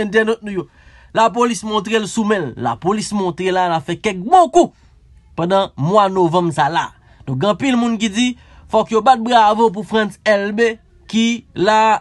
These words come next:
Misye sanble byen kòmanse, misye sanble li vle f on bagay tout bon. Donk, la a, gen anpil moun ki estime ke yo dwe bat bravo pou franns l B. Fanatik, zanmi entènot nou yo, enben kite m di w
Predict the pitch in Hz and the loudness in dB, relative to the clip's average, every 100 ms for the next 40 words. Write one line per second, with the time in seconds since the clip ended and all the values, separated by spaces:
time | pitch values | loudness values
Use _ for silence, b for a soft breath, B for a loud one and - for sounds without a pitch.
0 | - 185 165 196 202 208 190 196 208 190 | -4 -6 -4 -4 -2 -4 -2 0 2 0
1 | 185 - - b b b b 139 196 202 | -2 -8 -16 b b b b -6 -2 0
2 | 202 226 233 - b b b 196 165 214 | 4 4 2 -4 b b b -4 -2 0
3 | 240 - 220 202 190 196 185 143 220 165 | 0 0 -2 -2 -2 -2 -4 -4 -4 -2
4 | 160 180 - _ - 123 120 180 185 190 | -2 -2 -4 _ -20 -14 -6 0 0 0
5 | 180 b b - 143 214 196 185 143 131 | -4 b b -8 -6 -4 -4 -4 -6 -6
6 | 175 - - 180 175 170 180 175 B B | -6 -6 -6 -2 -2 -2 -2 -4 B B
7 | B 156 170 170 302 254 226 240 175 139 | B -4 -2 2 2 2 0 0 0 -2
8 | 165 143 - - 139 - 175 135 - 175 | -4 -4 -8 -10 -8 -4 -4 -6 -6 -6
9 | 143 147 165 170 b b - 165 120 - | -4 -2 -2 -2 b b -4 -2 -2 -6
10 | 160 - - b 127 147 127 147 139 b | -10 -10 -20 b -6 -4 -2 -4 -8 b
11 | b 151 143 151 135 170 143 120 110 - | b -6 -4 -2 -2 -4 -4 -6 -6 -12
12 | B B - 233 254 294 262 240 226 | B B -4 -2 -2 2 2 2 -2